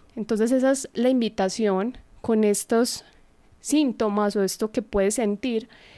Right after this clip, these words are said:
si por, por no tener o encontrar una pareja en este tiempo.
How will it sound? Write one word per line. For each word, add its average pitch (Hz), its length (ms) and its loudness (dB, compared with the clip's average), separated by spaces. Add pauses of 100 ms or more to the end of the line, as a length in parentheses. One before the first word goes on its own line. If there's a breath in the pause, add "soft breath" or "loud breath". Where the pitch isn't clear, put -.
(240 loud breath)
si 202 440 0 (140)
por, 202 320 0
por 202 220 -2
no 196 160 0
tener 220 420 -2
o 226 160 2
encontrar 190 480 0
una 202 180 0
pareja 180 360 -4
en 196 100 -2
este 190 260 -6
tiempo. 175 540 -4